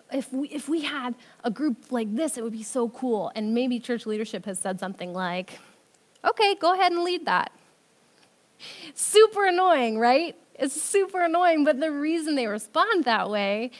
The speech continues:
is because in the Bible, "Go make disciples," it's talking about you. It's talking about you. Aaron DeLong cannot reach every single person at the church, church, much less every person outside of the church.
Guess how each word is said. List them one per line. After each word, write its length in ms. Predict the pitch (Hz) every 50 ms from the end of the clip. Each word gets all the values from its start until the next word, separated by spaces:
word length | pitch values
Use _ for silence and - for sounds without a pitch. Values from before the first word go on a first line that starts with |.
| - - - - -
is 160 | - 277 240 233
because 400 | 277 254 - 262 302 294 277 277
in 200 | - 254 277 285
the 80 | 294 247
Bible, 640 | 214 262 247 285 339 349 277 247 233 226 226 240 - - - - _ - - 202 190 -
"Go 280 | - 262 262 277 320 330
make 260 | 294 285 262 247 262
disciples," 560 | 247 220 - - 254 294 302 - 262 226 202 -
it's 180 | 262 262 - -
talking 460 | - - - 254 285 - 285 247 208
about 420 | - - 196 - 202 185 175 196 208 -
you. 720 | 202 196 185 214 240 269 302 285 240 190 - - - 220 208 - _ _ _ _ _ _ _ -
It's 180 | 233 - -
talking 500 | - - - - 247 262 277 269 277 247 226
about 400 | 208 214 202 196 185 196 202 208
you. 340 | 226 240 262 269 240 208 202 - - - - - - -
Aaron 280 | 247 262 285 302 294
DeLong 440 | 269 247 233 208 214 233 226 220 208
cannot 400 | - - 208 208 208 214 - -
reach 300 | 190 208 226 220 - - _ -
every 220 | 196 214 208 226
single 220 | 214 - 202 196 185
person 240 | 202 190 190 - 180
at 80 | 165
the 80 | - 180
church, 260 | - - 202 196 190 - _ - - - _ _ -
church, 360 | - - 311 247 214 202 - - -
much 500 | - 214 226 233 247 254 247 - - - -
less 540 | - 202 220 247 247 226 214 220 - - _ _ -
every 260 | 240 247 240 247 247
person 380 | 233 247 247 240 240 226 233 214
outside 720 | - 220 220 202 - - - - 214 180 220 240 233 220
of 160 | - 175 190 185
the 100 | 175 170
church. 400 | - - - 202 180 - -